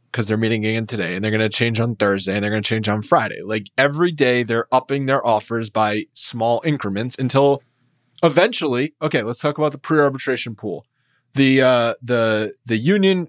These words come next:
wants a hundred and fifteen million for a hundred and fifty players. The owners want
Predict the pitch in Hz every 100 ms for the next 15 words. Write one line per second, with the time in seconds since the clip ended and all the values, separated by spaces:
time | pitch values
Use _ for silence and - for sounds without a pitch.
0 | _ _ 139 139 135 - - 120 165 160
1 | 160 151 160 151 - 151 139 131 127 131
2 | 123 110 104 139 123 120 120 117 113 107
3 | - 101 101 101 - _ _ _ _ -
4 | 127 - 170 185 160 147 127 135 127